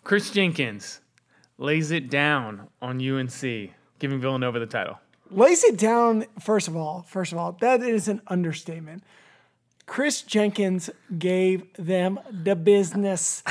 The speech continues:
Speaker 2: the
Speaker 1: <laughs>
Speaker 2: business, okay? Like, he said, like, "Okay, okay, okay, I'll drop the mic, okay?"
Speaker 1: I acknowledge that we are very late to this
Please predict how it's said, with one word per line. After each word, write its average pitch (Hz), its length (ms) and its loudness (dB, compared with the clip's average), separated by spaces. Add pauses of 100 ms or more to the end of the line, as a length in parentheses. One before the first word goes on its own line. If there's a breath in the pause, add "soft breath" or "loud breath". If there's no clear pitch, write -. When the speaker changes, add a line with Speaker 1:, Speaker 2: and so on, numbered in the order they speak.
(160)
Speaker 2:
the 226 240 6
Speaker 1:
<laughs> - 40 -4
Speaker 2:
business, 247 760 6 (300 loud breath)
okay? 226 760 6
Like, 208 540 0 (260 loud breath)
he 262 220 4
said, 240 260 8
like, 220 380 4
"Okay, 214 400 4
okay, 175 420 -4 (140)
okay, 180 460 -6
I'll 208 100 4
drop 190 580 4
the 180 220 -2
mic, 175 640 -6
okay?" 185 540 2 (1040 loud breath)
Speaker 1:
I 165 140 4
acknowledge 170 480 2
that 135 200 0
we 131 160 -2
are 117 200 0
very 123 280 -4
late 117 240 -6
to 147 100 -10
this 147 380 -6